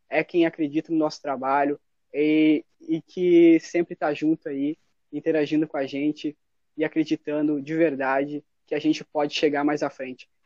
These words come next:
E, cara, e é assim, meu, é com união, né, acreditando um nos outros que a gente consegue atingir os nossos objetivos. Muito obrigado, galera, todos que tão em casa aí, se cuidem de verdade, a gente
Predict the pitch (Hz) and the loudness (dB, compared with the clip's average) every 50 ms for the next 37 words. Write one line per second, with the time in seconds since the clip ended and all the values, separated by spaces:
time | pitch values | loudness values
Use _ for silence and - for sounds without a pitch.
0 | _ 165 156 - 214 208 185 151 - - _ _ _ _ 170 175 180 190 208 208 | _ -8 0 4 6 8 8 6 4 0 _ _ _ _ 4 6 8 8 8 4
1 | - - 226 226 214 170 143 135 139 - - 185 190 190 185 175 151 143 151 165 | 0 -2 -2 0 2 4 4 4 2 0 0 -2 -2 2 4 4 4 4 4 4
2 | 180 180 180 - _ _ _ - 143 143 147 151 - 165 156 170 160 - - 170 | 4 2 2 -2 _ _ _ -6 -2 0 0 2 2 2 2 2 0 -2 -2 -2
3 | 175 165 156 180 196 190 175 160 143 143 143 147 160 160 160 160 156 - - - | 0 2 2 2 2 2 0 0 0 0 0 0 0 0 -2 -6 -10 -10 -10 -8
4 | 165 151 147 156 156 151 - - - - 156 151 - - 143 135 135 127 117 110 | -6 -6 -4 -4 -4 -6 -6 -8 -10 -10 -6 -6 -4 -4 -2 -2 -4 -4 -6 -8
5 | - - - - _ _ - 139 139 - 156 156 156 139 151 151 151 147 147 - | -12 -16 -16 -18 _ _ -10 -10 -6 0 2 2 2 2 0 0 0 0 -2 -2
6 | 143 151 156 151 147 147 139 - - 139 120 - - - _ _ _ _ _ - | -2 -2 -2 -2 -2 -6 -6 -6 -6 -8 -8 -10 -12 -20 _ _ _ _ _ -2
7 | 175 214 202 226 190 185 165 165 165 185 190 180 175 165 151 143 147 165 170 175 | -2 -2 0 0 2 4 6 8 8 8 8 8 8 8 8 8 6 8 8 8
8 | 180 165 151 - - - - - - 180 180 190 - - 175 - - 180 170 160 | 8 6 4 4 4 4 4 4 2 0 -2 -2 -4 -6 -4 0 2 4 4 2
9 | - - 151 156 165 156 165 156 156 156 170 175 160 - - - 202 - - - | 2 2 2 4 4 4 4 4 4 6 4 4 2 -2 -8 -10 -10 -10 -8 -6
10 | 190 208 202 185 175 170 196 196 196 202 175 147 139 139 139 151 160 156 151 156 | -4 0 2 2 2 2 0 0 2 2 2 2 2 2 4 4 4 2 2 -2
11 | 143 151 156 160 156 - - | -2 -2 -2 -2 -2 -4 -16